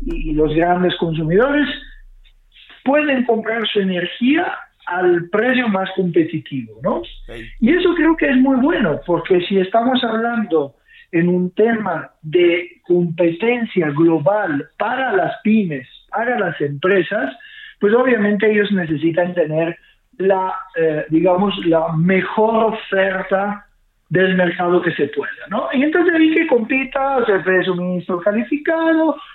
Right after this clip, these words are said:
Speaker 1: con todas las demás, ¿no? Y esa es una cosa.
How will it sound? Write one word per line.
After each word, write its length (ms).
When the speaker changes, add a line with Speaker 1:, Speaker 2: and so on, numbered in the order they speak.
Speaker 1:
con 520
todas 280
las 180
demás, 320
¿no? 240
Y 120
esa 180
es 120
una 220
cosa. 280